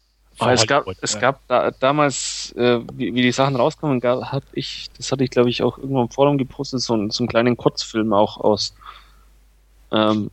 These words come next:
Speaker 1: Hongkong. Wo, wo
Speaker 2: Ja,
Speaker 1: sie mal
Speaker 2: ja, ja,
Speaker 1: bisschen
Speaker 2: das hatte ich auch, das hattest du gepostet. Ich erinnere mich dunkel dran.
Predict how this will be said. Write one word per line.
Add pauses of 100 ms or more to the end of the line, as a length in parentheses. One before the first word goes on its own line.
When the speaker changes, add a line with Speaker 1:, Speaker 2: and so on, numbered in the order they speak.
(160)
Speaker 1:
Hongkong. (380)
Wo,
wo
Speaker 2:
Ja,
Speaker 1:
sie
mal
Speaker 2:
ja,
ja,
Speaker 1:
bisschen
Speaker 2:
das
hatte
ich
auch, (320)
das
hattest
du
gepostet.
Ich
erinnere
mich
dunkel
dran.